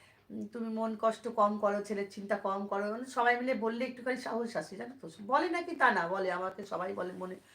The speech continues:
আর তাছাড়া আমার মার শরীরটাও খুব একটা ভালো না, আমার মাকে ডাক্তার দেখানো হয়েছে, মার শরীর খুব খারাপ, বয়স প্রায় পঁচাশির ওপর হয়ে গেছে। তো তার জন্য মনে মনে একটা চিন্তা। একেই তো দেখো প্রিয়ার এই বাচ্চাটা অসুস্থ, এই যে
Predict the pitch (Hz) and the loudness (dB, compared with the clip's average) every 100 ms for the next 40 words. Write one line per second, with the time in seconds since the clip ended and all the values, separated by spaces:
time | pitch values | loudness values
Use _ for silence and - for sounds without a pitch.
0 | - - - - 208 226 226 226 214 220 | -20 -20 -8 -4 2 2 2 2 4 4
1 | 202 208 220 202 226 214 214 208 165 185 | 4 2 0 -2 0 2 0 0 0 2
2 | 185 196 185 190 190 185 - 202 202 185 | 0 0 2 2 2 0 0 -2 -2 -4
3 | 175 180 180 175 180 175 190 190 185 185 | -8 -4 -4 -4 -4 -4 -2 -4 -4 -6
4 | - 185 180 - - - - 190 185 - | -6 -8 -8 -12 -20 -18 -2 6 6 6
5 | 196 202 202 240 233 - 190 190 - 165 | -2 -6 -4 -4 -4 0 2 2 4 4
6 | 160 180 208 - 226 233 247 190 190 214 | 4 4 0 -2 2 2 4 0 0 -4
7 | 240 226 - 214 190 175 175 190 208 294 | -4 -6 -4 -2 0 0 0 -4 -6 -6
8 | 233 - _ _ _ _ 214 208 208 220 | -6 -10 _ _ _ _ -2 -2 0 0
9 | 208 214 226 233 233 240 - _ 202 - | 0 0 -2 -2 -2 -6 -8 _ -18 -18
10 | _ - 262 214 180 170 202 214 285 277 | _ -8 -4 0 2 4 4 2 -4 0
11 | 262 262 277 254 247 247 247 214 202 220 | 2 2 -2 0 2 4 4 4 2 2
12 | 233 214 226 - 240 226 240 | 0 0 -2 -4 -2 0 -2